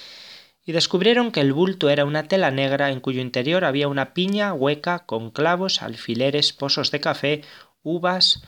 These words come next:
dos papeles y semillas de color rojo y negro.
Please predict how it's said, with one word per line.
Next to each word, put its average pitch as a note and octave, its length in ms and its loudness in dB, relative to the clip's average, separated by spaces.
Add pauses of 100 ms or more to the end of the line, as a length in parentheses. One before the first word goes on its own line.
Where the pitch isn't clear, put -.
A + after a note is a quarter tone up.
(320)
dos D#3+ 220 -2
papeles C#3 580 -2
y D#3 140 -2
semillas F3+ 460 0
de D3 80 -4
color C3 380 0
rojo D3+ 440 -2
y A#2 100 -6
negro. G2+ 320 -6